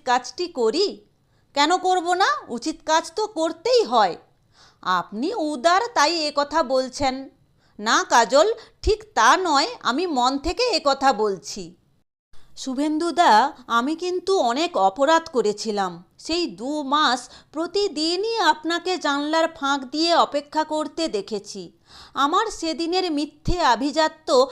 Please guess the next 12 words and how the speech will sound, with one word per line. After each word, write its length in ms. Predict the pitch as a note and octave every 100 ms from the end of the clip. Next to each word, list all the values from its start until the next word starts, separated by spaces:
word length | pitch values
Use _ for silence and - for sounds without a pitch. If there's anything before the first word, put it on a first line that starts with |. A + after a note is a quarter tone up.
| -
আমাকে 400 | - C4 C#4 E4+
কুহেলি 520 | E4 C4 C4+ D4 E4 E4
করে 280 | D#4 D#4+
তুলেছিল 720 | D#4+ C4+ C4 C#4+ D#4+ D#4+ B3 B3+
চার 440 | B3+ A#3+ B3+ C4+
দেওয়ালের 500 | C#4 C#4 C#4 C#4+ D4+
অদৃশ্য 640 | - G#3+ G3 B3+ - -
অন্ধকারে। 920 | C4+ G3+ F#3 G3+ G3+ F#3+ F3+ E3+ C#3+ - _ _ _ _ _ -
থাক 320 | F4 F4 - -
ওসব 340 | A#3+ B3 C#4+ C#4+
পুরনো 400 | A#3+ A#3+ C4 D4
কথা। 440 | G#3 G3 A#3+ C4+